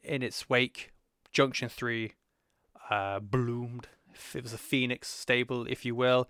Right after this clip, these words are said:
and they are already at war and at odds with Shima's Blood Warriors. Uh, old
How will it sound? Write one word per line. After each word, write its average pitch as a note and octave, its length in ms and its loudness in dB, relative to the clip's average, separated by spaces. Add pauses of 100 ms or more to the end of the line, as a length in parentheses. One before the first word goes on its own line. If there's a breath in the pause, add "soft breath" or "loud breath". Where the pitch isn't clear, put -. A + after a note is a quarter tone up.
(280 loud breath)
and A#2 180 0
they A2 120 4
are A2 80 4
already D3 440 4
at A2+ 120 0
war A#2 400 4
and B2 80 0
at A#2 100 4
odds A2 400 2
with A2+ 300 -4
Shima's A2 360 -6
Blood D3+ 260 4
Warriors. C#3 440 2 (640 soft breath)
Uh, G#2+ 380 6
old F3+ 460 8